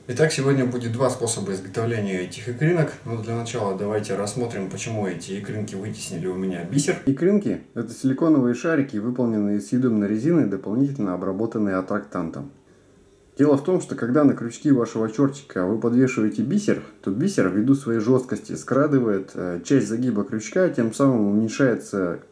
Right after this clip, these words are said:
коэффициент полезного действия самого крючка.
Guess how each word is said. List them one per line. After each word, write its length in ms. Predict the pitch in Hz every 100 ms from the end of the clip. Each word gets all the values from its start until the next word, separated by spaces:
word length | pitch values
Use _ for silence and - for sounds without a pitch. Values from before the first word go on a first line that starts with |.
| _
коэффициент 400 | 113 - 135 120
полезного 420 | 113 117 104 101
действия 460 | 101 120 113 - 82
самого 420 | 87 95 107 107
крючка. 440 | 98 95 - 104